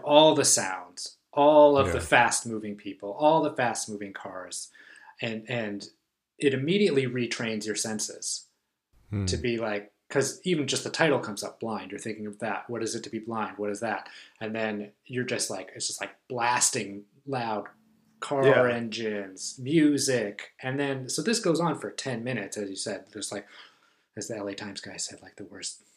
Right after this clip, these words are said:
Speaker 1: they're just, like,
Speaker 3: <laughs>
Speaker 1: pointless.
Speaker 3: Nothing
Speaker 1: Nothing
Speaker 3: happened, yeah.
Speaker 1: happens. But, and then <laughs> after the ten minutes, you get your typical Wiseman opening. Like, you get
Speaker 3: Uh-huh.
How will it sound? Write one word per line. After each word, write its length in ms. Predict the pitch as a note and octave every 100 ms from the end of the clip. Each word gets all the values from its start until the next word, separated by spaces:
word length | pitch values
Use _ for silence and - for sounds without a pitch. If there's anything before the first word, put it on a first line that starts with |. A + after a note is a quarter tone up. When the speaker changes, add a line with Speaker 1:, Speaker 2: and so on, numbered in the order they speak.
| _ _
Speaker 1:
they're 100 | G2+
just, 380 | G#2 - - -
like, 100 | A2 A2 B2+ -
Speaker 3:
<laughs> 80 | A#2+
Speaker 1:
pointless. 520 | - A2 G#3 - -
Speaker 3:
Nothing 360 | D3 C#3+ C#3+ C3
Speaker 1:
Nothing 0 |
Speaker 3:
happened, 360 | C#3+ D3 C#3+ B2+
yeah. 160 | B2+
Speaker 1:
happens. 340 | A2+ G#2 - -
But, 220 | E3+ E3+
and 120 | E3
then 220 | A3 C#3+
<laughs> 80 | -
after 280 | D#3+ E3 D3+
the 120 | C#3
ten 200 | C#3 B2+
minutes, 380 | F#3+ G3 G#2 -
you 180 | C3+ D#3+
get 300 | D#3 C#3+ -
your 240 | B2 - -
typical 640 | E3+ E3 C3+ C3 G#2+ A2 - _
Wiseman 400 | C3 C3 B2 A2 B2+
opening. 440 | A#3 B2+ G#2 - - - _ -
Like, 200 | C#3 C3+
you 80 |
get 300 | C3 F3 D3
Speaker 3:
Uh-huh. 160 | A#2